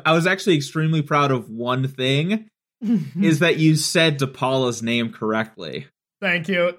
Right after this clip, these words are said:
Speaker 2: Thank you. I
Speaker 1: Instead
Speaker 2: did
Speaker 1: of
Speaker 2: not
Speaker 1: saying DePilla, <laughs>
Speaker 2: <laughs>
Speaker 1: which I had to listen to for years.
Speaker 2: Yeah, well, honestly, B B D, all of that training came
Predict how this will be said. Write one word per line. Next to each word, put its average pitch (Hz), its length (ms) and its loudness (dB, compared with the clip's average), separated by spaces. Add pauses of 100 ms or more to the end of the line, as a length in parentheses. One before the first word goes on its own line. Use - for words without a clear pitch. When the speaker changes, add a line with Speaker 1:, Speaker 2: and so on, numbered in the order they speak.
Speaker 2:
Thank 202 240 -2
you. - 60 4
I 214 100 -2
Speaker 1:
Instead 214 40 0 (160)
Speaker 2:
did - 20 2
Speaker 1:
of 277 80 4
Speaker 2:
not 285 160 2
Speaker 1:
saying 233 320 4
DePilla, 160 960 0 (360)
<laughs> 466 1300 0
Speaker 2:
<laughs> - 20 -14
Speaker 1:
which 208 360 0 (160)
I 180 140 -2
had 208 220 0
to 185 60 -6
listen 175 360 -6
to 156 200 -8
for 147 180 -12
years. 127 920 -8
Speaker 2:
Yeah, 233 420 0
well, 277 300 4
honestly, 285 600 0
B 269 240 -4
B 277 100 -4
D, 277 240 -4
all 247 280 2
of 285 100 0
that 240 200 0
training 190 680 0
came 202 540 -2